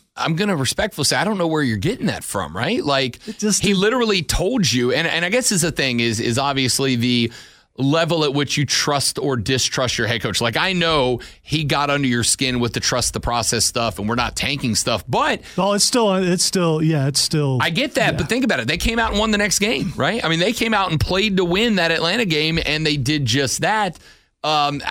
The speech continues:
Speaker 1: again, I still didn't agree with the, with the, with the starting of, of P J Walker, but, uh, he did what they said they were gonna do. They were not going for the tank. They came out to win that game. They won that game. Uh, I,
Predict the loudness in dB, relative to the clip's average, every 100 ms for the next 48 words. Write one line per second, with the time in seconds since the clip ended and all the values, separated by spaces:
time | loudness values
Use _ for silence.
0 | -2 -2 0 0 -2 -2 -2 0 0 -2
1 | -2 0 0 0 0 -2 0 -2 0 0
2 | 0 -2 -2 0 0 0 0 0 -2 -4
3 | -4 -2 0 0 0 0 -2 -2 -2 -2
4 | -2 -2 -2 -4 -12 -20 _ -4 0 0
5 | -2 -4 -4 -2 0 0 0 0 0 0
6 | 0 0 0 0 0 0 0 0 0 0
7 | 0 0 0 0 0 -2 0 -2 -2 -2
8 | -4 -2 -2 0 -2 -2 0 0 0 0
9 | -2 0 0 0 0 0 0 0 -2 -2
10 | 0 2 0 -2 -8 -20 _ _ -2 0
11 | 2 0 -2 -4 -8 -12